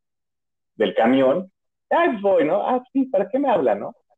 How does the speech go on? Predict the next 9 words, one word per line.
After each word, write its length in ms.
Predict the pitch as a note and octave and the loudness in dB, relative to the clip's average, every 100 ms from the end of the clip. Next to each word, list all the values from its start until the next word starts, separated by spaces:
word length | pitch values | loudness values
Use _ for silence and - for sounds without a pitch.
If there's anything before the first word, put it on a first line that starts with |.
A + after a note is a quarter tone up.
| _ _ _ - | _ _ _ -10
Y 100 | G2+ | 0
ya 240 | B2 C#3 | 2 2
bajo, 580 | C3 B2 A#2+ - C#3+ E3 | 2 2 0 0 0 0
y 160 | A#2 F#2 | -4 -8
estaba 300 | F2+ G#2 G#2 | -4 0 0
el 60 | A2 | 0
grupito 280 | G2+ - | -4 -2
de 60 | B2+ | 0
amigas, 560 | D#3+ E3+ D#3+ D#3 D3+ | 0 -2 0 2 2